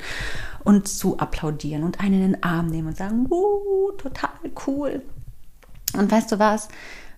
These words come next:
Manchmal ist es auch genauso beim ersten Mal,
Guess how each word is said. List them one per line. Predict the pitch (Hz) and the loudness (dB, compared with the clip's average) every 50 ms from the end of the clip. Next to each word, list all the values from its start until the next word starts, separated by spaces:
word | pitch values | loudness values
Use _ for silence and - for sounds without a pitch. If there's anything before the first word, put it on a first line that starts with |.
| - - | -8 -2
Manchmal | - 202 202 214 196 - - 180 175 175 175 185 196 202 - - - - - - - - - - - - - | 2 4 4 4 4 2 0 0 2 2 0 0 -2 -4 -8 -12 -20 -20 -20 -20 -20 -20 -20 -18 -8 -2 0
ist | 226 - - | 2 2 2
es | 175 - | 0 0
auch | - 135 - | 0 -4 -2
genauso | - - 180 185 190 196 208 196 175 160 147 147 151 - - - - - - - - - - - | 0 2 4 4 6 4 4 2 2 0 -2 -2 -4 -8 -14 -16 -16 -16 -16 -16 -16 -16 -10 -4
beim | - 185 180 | -2 0 2
ersten | - - 156 156 - - 147 143 | 2 2 0 0 -2 -2 -2 -2
Mal, | 139 76 67 - 151 | 0 -2 -2 -4 -6